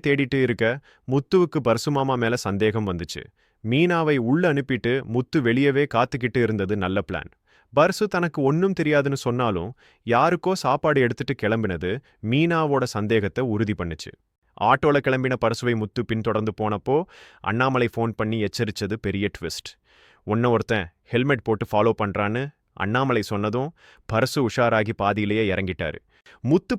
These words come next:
பரசுவை மடக்கி பிடிச்சு, "அப்பா கிடைக்கிற வரைக்கும் நான் சோறு தண்ணி குடிக்க மாட்டேன், ஆனா சாராயம் குடிப்பேன்னு" சபதம் போட்டது பரசுவை கலங்க வச்சிருச்சு.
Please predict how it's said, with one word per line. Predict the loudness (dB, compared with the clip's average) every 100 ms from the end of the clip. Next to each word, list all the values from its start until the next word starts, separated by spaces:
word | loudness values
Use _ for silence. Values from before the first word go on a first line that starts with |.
| 2
பரசுவை | 2 2 2
மடக்கி | 2 2 0
பிடிச்சு, | -4 -6 -4 -6 -8 _ -4
"அப்பா | -4 2 2
கிடைக்கிற | 4 0 0 0
வரைக்கும் | 2 0 -4 -6 -10 _ -6
நான் | 0 0
சோறு | 0 2 2 0
தண்ணி | 0 0
குடிக்க | 0 -2 -2
மாட்டேன், | -4 -6 -10 _ _
ஆனா | -4 -4
சாராயம் | -4 -2 0 0 0 0 0
குடிப்பேன்னு" | -2 0 0 -2
சபதம் | -2 -2 -2 0
போட்டது | -2 -4 -2
பரசுவை | -2 -2 -4
கலங்க | -2 -2 -2
வச்சிருச்சு. | -4 -4 -10 -10